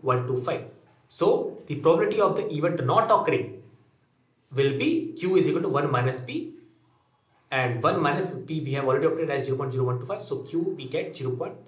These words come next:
nine eight seven five. I hope you were able to follow the step one. Now let's move ahead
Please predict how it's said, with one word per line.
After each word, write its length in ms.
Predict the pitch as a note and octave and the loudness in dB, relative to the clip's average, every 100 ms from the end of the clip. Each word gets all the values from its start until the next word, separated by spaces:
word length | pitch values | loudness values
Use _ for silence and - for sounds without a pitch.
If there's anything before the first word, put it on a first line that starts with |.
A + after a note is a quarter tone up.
| - | -8
nine 240 | B2 B2 | -4 0
eight 160 | - - | -2 -4
seven 300 | A#2 A2 G#2+ | -6 -6 -6
five. 180 | G#2 - - _ _ - | -8 -12 -16 _ _ -10
I 60 | A#2 | -2
hope 220 | E3 D#3+ | 0 2
you 100 | B2+ | 2
were 120 | B2+ | 2
able 220 | B2 C3+ | 2 0
to 280 | - - - - _ _ | 0 -8 -10 -18 _ _
follow 400 | - B2 - - - | -2 -2 -2 -6 -10
the 60 | B2 | -10
step 360 | - B2 - | -4 -4 -2
one. 220 | A#2+ B2+ - - - _ _ _ _ _ _ - | -2 -4 -4 -14 -20 _ _ _ _ _ _ -6
Now 100 | B2+ | -2
let's 260 | D3+ G3 - | 2 0 2
move 180 | G3 F#3 | 2 4
ahead 400 | F#3+ F#3 - | 2 0 -6